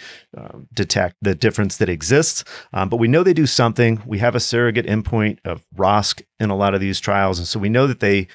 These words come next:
make rosc happen. But in large, you know, uh, uh,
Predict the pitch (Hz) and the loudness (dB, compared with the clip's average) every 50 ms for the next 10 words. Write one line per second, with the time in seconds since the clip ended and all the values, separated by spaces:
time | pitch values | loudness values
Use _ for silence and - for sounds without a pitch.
0 | _ - 110 104 95 - - 107 90 87 90 - - - 101 92 90 - 95 92 | _ -6 -4 -4 -4 -4 -4 -2 -2 -2 -2 -4 -4 -4 -4 -4 -4 -6 -8 -10
1 | 87 _ - 156 151 - - 156 156 156 156 156 151 156 156 160 131 - 156 139 | -12 _ -2 0 0 0 2 2 2 2 2 2 2 2 2 0 0 0 0 0
2 | 139 147 151 143 123 135 127 - - 131 127 - - 95 101 | 2 0 0 2 2 2 2 2 2 0 0 0 -2 -6 -10